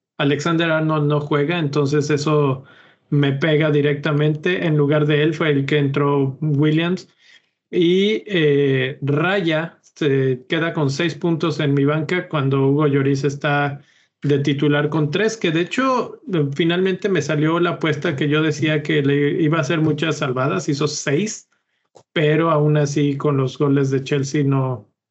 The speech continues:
no fue suficiente para rescatar su jornada. Eh,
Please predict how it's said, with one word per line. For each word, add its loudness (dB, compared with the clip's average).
no 2
fue 2
suficiente 0
para -2
rescatar -2
su -2
jornada. -2
Eh, 0